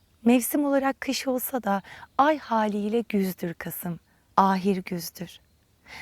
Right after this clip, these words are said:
Kasım patılar, sıklemenler, aynı sefalar, kardelenler hep bu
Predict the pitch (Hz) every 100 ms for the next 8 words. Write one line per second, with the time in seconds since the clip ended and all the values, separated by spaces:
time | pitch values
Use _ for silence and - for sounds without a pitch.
0 | - - - 240 - 226 208 214 - 190
1 | 185 185 190 - 240 214 220 214 202 190
2 | 185 185 233 247 233 226 - 214 220 208
3 | 202 196 - 269 269 262 247 233 226 220
4 | 220 - - 370 - 302